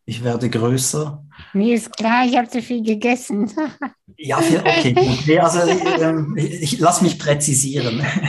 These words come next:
Speaker 1: <laughs> Stell dir vor, du bist ein jugendlicher Mensch,
Speaker 2: Ja.
Speaker 1: trägst Größe hundertzweiundfünfzig und die geht dir jetzt nicht mehr, du brauchst hundertvierundsechzig.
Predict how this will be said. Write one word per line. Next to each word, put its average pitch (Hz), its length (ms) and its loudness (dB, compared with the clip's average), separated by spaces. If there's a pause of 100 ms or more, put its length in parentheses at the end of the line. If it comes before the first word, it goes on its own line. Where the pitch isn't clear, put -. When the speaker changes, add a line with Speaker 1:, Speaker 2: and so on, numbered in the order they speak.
Speaker 1:
<laughs> 359 320 0
Stell 151 280 -2
dir 156 140 2
vor, 151 260 2
du 151 100 -4
bist - 360 -6
ein 131 180 2
jugendlicher 147 680 2
Mensch, 123 300 0
Speaker 2:
Ja. 254 220 2 (460)
Speaker 1:
trägst 139 440 -2
Größe 139 440 0
hundertzweiundfünfzig 151 1300 2
und 139 140 -2
die 143 80 0
geht 151 300 2
dir 147 100 2
jetzt 147 260 2
nicht 131 220 -4
mehr, 127 180 0
du 127 140 -2
brauchst 127 380 0
hundertvierundsechzig. 120 1200 -6